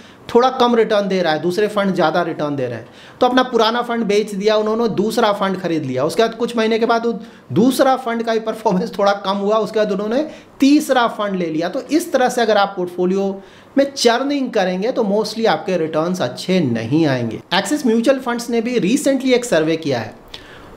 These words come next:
उस survey में जिन लोगों ने participate किया है, उसमें about eighty seven percent लोग ऐसे हैं जिन्हें कि पता है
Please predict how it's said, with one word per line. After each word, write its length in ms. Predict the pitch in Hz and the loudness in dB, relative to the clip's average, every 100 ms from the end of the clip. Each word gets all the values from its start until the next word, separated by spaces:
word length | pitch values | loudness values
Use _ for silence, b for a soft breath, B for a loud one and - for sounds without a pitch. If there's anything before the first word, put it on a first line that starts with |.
| B - | B 2
उस 280 | 220 226 - | 2 2 0
survey 280 | 214 240 277 | 2 4 4
में 180 | 262 | 2
जिन 140 | 233 233 | 2 2
लोगों 260 | 233 233 | 4 2
ने 100 | 240 | 0
participate 760 | 240 185 180 226 - 262 240 233 | 0 -2 -2 -4 -4 0 0 0
किया 180 | 185 160 | 0 2
है, 200 | 196 277 | 0 -4
उसमें 380 | 233 262 269 254 | -4 0 2 4
about 360 | 254 285 - | 2 0 0
eighty 360 | 214 226 294 302 | 0 2 0 0
seven 520 | - - 208 269 311 | 0 0 2 4 2
percent 500 | 302 202 - 220 196 | 0 -2 -2 -4 0
लोग 280 | 185 196 180 | 2 2 2
ऐसे 260 | 156 151 | 0 0
हैं 260 | 160 143 220 | -4 -2 0
जिन्हें 220 | 180 202 | 0 0
कि 80 | 208 | -2
पता 380 | - - - 170 | -2 -2 2 0
है 440 | 131 247 - B | 0 -6 -10 B